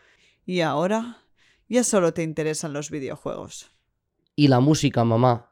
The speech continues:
Speaker 2: También me gusta la música.
Speaker 1: Bueno, bueno, música. A eso que escuchas yo no le puedo llamar música. Es horrible.
Speaker 2: Es horrible para ti, mamá. A mí me gusta.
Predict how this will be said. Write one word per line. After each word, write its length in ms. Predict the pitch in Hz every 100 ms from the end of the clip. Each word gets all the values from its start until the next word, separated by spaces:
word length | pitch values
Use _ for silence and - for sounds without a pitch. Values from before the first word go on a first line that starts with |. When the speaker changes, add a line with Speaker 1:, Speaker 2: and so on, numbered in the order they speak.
| -
Speaker 2:
También 320 | 131 143 170
me 120 | 165
gusta 320 | 147 143 170
la 80 | 139
música. 580 | 117 127 143 113 98 _ _ _ -
Speaker 1:
Bueno, 560 | 196 240 247 220 196
bueno, 420 | 180 180 185 175 170
música. 800 | 165 170 165 - 160 160 143 139 _ _ _ _ _
A 160 | 180 180
eso 320 | 185 185 202
que 80 | 208
escuchas 960 | 190 - 208 208 - 226 226 240 214
yo 320 | 202 185 202 202
no 140 | 233
le 120 | 247
puedo 280 | 226 247 247
llamar 420 | 233 208 185 160
música. 720 | 160 226 277 214 - 143 139 _ _ _ _ _ _ _ _ _
Es 320 | 220 208 -
horrible. 640 | 254 170 156 220 202 143 143 _ _ _ _ _ -
Speaker 2:
Es 180 | 151 196
horrible 420 | 180 143 143 175
para 260 | 165 139
ti, 160 | 107 123
mamá. 480 | 127 110 113 117 - _ _ _ _ _ -
A 100 | 127
mí 140 | 123
me 120 | 139
gusta. 520 | 165 139 143 117 90